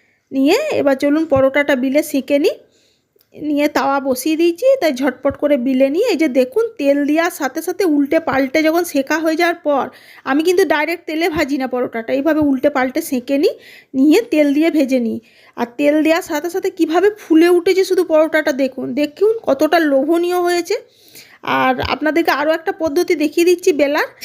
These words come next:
ভীষণ তাড়াহুড়োর মধ্যে আছি, একা হাতে করব, তাওয়াটা পুড়ে যাবে, তাই তাড়াহুড়ো করে এই যে দেখুন সবার প্রথমে ওই লুচির মতো ছোট করে বিলে নিয়ে ভিতরে পুরটা দিয়ে উপর থেকে আবারও ময়দা ছিটিয়ে দিয়ে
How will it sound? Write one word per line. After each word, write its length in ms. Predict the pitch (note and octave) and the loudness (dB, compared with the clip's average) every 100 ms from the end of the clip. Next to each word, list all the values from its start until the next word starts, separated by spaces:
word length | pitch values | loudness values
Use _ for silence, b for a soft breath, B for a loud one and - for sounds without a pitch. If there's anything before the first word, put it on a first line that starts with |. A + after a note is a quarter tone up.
| B B | B B
ভীষণ 280 | D4 D4 F#4 | 0 2 0
তাড়াহুড়োর 560 | E4+ D4 E4 F4+ F#4+ F#4 | 0 -2 -2 -2 -2 -2
মধ্যে 240 | F#4+ F4+ | -4 -2
আছি, 260 | E4 E4 F#4+ | -2 -2 -2
একা 240 | D4 D#4+ | -2 -2
হাতে 220 | E4 E4 | -4 -4
করব, 320 | E4+ D#4+ D#4 | -4 -4 -2
তাওয়াটা 340 | G4 C4+ C#4+ D#4 | -2 0 0 -2
পুড়ে 260 | D#4 D4 | -6 -4
যাবে, 220 | D4 D#4 G#4 | -2 0 0
তাই 180 | D#4+ | -2
তাড়াহুড়ো 480 | D#4+ C4+ C4+ E4 F4 | 0 0 0 0 -2
করে 200 | F4 F4+ | -2 -2
এই 60 | E4 | 0
যে 120 | D#4 | 0
দেখুন 280 | C#4+ C#4+ G#4+ - B B B | -2 0 -2 -4 B B B
সবার 320 | - C#4 D#4+ | -2 0 0
প্রথমে 560 | D#4+ D4+ E4 A#4+ C5 D#4+ | -4 -8 -4 -2 0 2
ওই 120 | E4 | 4
লুচির 360 | F4 F4+ F4+ F4+ | 4 2 0 -2
মতো 180 | F#4+ | -2
ছোট 200 | G4+ E4 | -2 -2
করে 220 | E4+ F4 F4 | -2 -2 -2
বিলে 280 | D#4 D4+ | 0 0
নিয়ে 220 | E4+ B4 G#4 | 2 2 2
ভিতরে 360 | D4 D4+ D#4+ | 0 2 0
পুরটা 420 | E4 D#4 D4 - | 0 -6 -4 -2
দিয়ে 260 | D4+ D4+ A#4 | 0 2 4
উপর 220 | A4+ D#4+ | 2 0
থেকে 220 | E4 F4 | -4 -2
আবারও 240 | D#4 C#4 D4 | -2 -2 -4
ময়দা 360 | C#4+ C4 B3+ | -2 -4 -2
ছিটিয়ে 380 | C#4+ C#4+ B3 C#4 | -4 -6 -4 -2
দিয়ে 200 | C#4 E4+ | 2 2